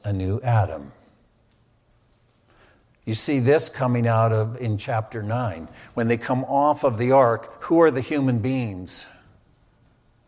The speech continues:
Noah, and his offspring. That's it, right? Noah, his sons, their wives, Shem, Ham, Japheth.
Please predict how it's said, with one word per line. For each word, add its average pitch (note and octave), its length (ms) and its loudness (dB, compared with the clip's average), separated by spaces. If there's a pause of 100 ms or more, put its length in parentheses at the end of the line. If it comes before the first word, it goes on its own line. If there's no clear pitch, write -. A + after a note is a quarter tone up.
(560)
Noah, G#2 640 2 (100)
and G#2+ 180 -2
his A2+ 160 -2
offspring. F#2 720 0 (1120)
That's G2+ 240 -8
it, B2+ 340 0
right? A2 380 -4 (840)
Noah, C#3 360 4
his A#2+ 180 -2
sons, B2+ 460 -2
their A#2 160 -2
wives, G2 420 2
Shem, A#2+ 320 -8
Ham, A2 280 -6
Japheth. G2 580 -8